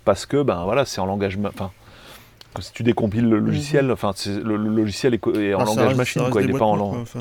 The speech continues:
Speaker 2: de toute façon, donc,
Speaker 1: euh, c'est,
Speaker 2: euh,
Speaker 1: c'est des boîtes noires, voilà, c'est ça, c'est exactement ça.
Speaker 2: c'est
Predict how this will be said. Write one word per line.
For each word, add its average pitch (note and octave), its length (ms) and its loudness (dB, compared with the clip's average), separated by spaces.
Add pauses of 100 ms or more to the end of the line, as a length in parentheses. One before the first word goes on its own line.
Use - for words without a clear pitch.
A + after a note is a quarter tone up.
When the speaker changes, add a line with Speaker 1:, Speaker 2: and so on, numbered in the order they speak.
Speaker 2:
de A2+ 60 -8
toute A#2 160 -12
façon, B2+ 280 -12
donc, B2+ 220 -8 (140)
Speaker 1:
euh, B2 120 0
c'est, F#3 240 4
Speaker 2:
euh, A2+ 40 6
Speaker 1:
c'est - 220 0
des G3 100 4
boîtes E3+ 160 8
noires, B2 180 4
voilà, B2 180 6
c'est - 120 -2
ça, - 140 -2
c'est - 140 -2
exactement C3 420 0
ça. G2 140 -2
Speaker 2:
c'est A2 300 -6